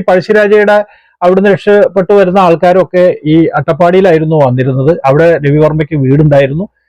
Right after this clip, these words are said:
അന്ന് വലിയ കൊടും കാടായിരുന്നു, അതിൽ അവിടെയായിരുന്നു വീടുണ്ടായിരുന്നത്. അതുകൊണ്ട് അവര് ഒളിച്ചു താമസിച്ചിരുന്നതൊക്കെ അ-, അവിടെയായിരുന്നു. ഇളയ രവിവർമ്മയെ പിന്നെ ബ്രിട്ടീഷുകാർ പിടിച്ചു. ചെർപ്പളശ്ശേരിയിൽ ഞാൻ നേരത്തെ പറഞ്ഞു, ജയിലിൽ കൊണ്ടുപോയിട്ടു.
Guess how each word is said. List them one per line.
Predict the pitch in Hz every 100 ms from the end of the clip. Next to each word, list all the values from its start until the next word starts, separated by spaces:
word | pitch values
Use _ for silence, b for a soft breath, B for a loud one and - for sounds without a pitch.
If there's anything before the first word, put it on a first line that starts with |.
| _ _ _
അന്ന് | 139 185 180
വലിയ | 160 170 214 208 -
കൊടും | 175 175
കാടായിരുന്നു, | 160 160 170 160 165
അതിൽ | 147 156
അവിടെയായിരുന്നു | 143 151 180 165 170
വീടുണ്ടായിരുന്നത്. | 147 143 143 127 123 123 135 165 147
അതുകൊണ്ട് | 151 156
അവര് | 156 151 165
ഒളിച്ചു | 147 -
താമസിച്ചിരുന്നതൊക്കെ | 170 156 131 147 143 139 -
അ-, | 147 139 131
അവിടെയായിരുന്നു. | 135 127 147 110 110 104 _ _ _ _ _ _ _
ഇളയ | 190 208 254 294 311 294 262 233 220
രവിവർമ്മയെ | 214 214 202 202
പിന്നെ | 190 185
ബ്രിട്ടീഷുകാർ | 185 170 185 170 185
പിടിച്ചു. | 185 175 165 208 233
ചെർപ്പളശ്ശേരിയിൽ | 175 160 175 - 175 170 175
ഞാൻ | 170 170
നേരത്തെ | 160 180 156
പറഞ്ഞു, | 151 151 165
ജയിലിൽ | 151 151 147 170 190 - _ _
കൊണ്ടുപോയിട്ടു. | 156 156 156 151 139 185